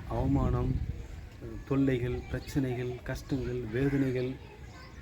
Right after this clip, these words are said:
சாத்தான் மூலமாய், பிசாசு மூலமாய், மனுஷர்கள் மூலமாய் போராட்டங்கள் வந்திருக்கலாம். ஆனா இந்த வருஷ-, இந்த வருஷத்துல,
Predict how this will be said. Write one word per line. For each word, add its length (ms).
சாத்தான் 300
மூலமாய், 480
பிசாசு 420
மூலமாய், 520
மனுஷர்கள் 400
மூலமாய் 520
போராட்டங்கள் 440
வந்திருக்கலாம். 580
ஆனா 120
இந்த 320
வருஷ-, 500
இந்த 200
வருஷத்துல, 480